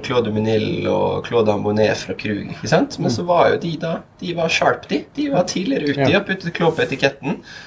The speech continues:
Speaker 1: Og, og, og Bollinger også, de skryter jo av at, eh,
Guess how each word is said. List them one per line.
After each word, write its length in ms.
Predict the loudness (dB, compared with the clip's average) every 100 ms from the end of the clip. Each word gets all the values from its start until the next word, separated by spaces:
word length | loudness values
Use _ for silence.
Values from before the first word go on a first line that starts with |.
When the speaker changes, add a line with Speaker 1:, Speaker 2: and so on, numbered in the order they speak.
| -20 _ -4
Speaker 1:
Og, 520 | 4 6 6 4 4
og, 720 | 4 6 4 4 2 0 0
og 400 | 2 2 2 0
Bollinger 480 | 0 -2 2 4 4
også, 380 | 2 0 0 0
de 140 | 0
skryter 400 | -2 -4 -6 -4 -2
jo 100 | 0
av 80 | 0
at, 280 | -4 -4 0
eh, 540 | 2 4 2 0 -4